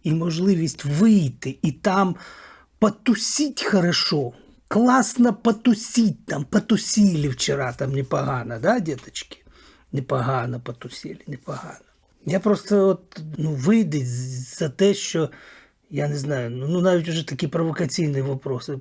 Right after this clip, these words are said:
Проти Т Ц К, чому ж ви не виходите, а? Хоча тут, я ж кажу, у мене своє відношення, і це просто як приклад. Хто ж, всі з вас люблять Т Ц К?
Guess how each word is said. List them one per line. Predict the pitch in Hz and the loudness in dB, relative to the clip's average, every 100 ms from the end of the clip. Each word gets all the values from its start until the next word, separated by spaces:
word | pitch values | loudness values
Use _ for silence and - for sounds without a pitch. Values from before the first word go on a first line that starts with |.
| - | 2
Проти | 247 226 | 2 2
Т | - 233 | 0 -2
Ц | - 214 | -2 -2
К, | - 160 | -2 -2
чому | 120 202 208 | 0 4 4
ж | 208 202 | 4 4
ви | |
не | 190 | 4
виходите, | 175 175 - 139 123 - _ - _ _ | 4 0 -4 -8 -8 -16 _ -20 _ _
а? | 160 185 - _ _ - | -4 -4 -6 _ _ -6
Хоча | 151 123 180 147 | -4 -2 0 0
тут, | - 131 123 | -2 -6 -6
я | 135 | -8
ж | - | -6
кажу, | 127 123 | -6 -4
у | |
мене | 139 135 | -4 -6
своє | - 165 147 123 | -2 0 0 -2
відношення, | 120 120 120 123 156 175 | -6 -6 -8 -8 -10 -8
і | 220 180 147 131 120 123 | -6 -2 -2 -2 -6 -6
це | 143 | -6
просто | 127 - 220 214 175 | -4 2 2 2 -4
як | - - | -4 0
приклад. | 220 247 - - - - - | 2 2 0 -10 -18 -20 -20
Хто | - 143 127 | -6 -2 -2
ж, | 127 131 - - | -4 -10 -12 -10
всі | - 165 | -4 -2
з | 139 | -2
вас | 135 - | -4 -2
люблять | 226 440 440 339 147 - | 0 2 2 0 -2 -8
Т | 139 | -10
Ц | - - | -10 -12
К? | - - | -12 -16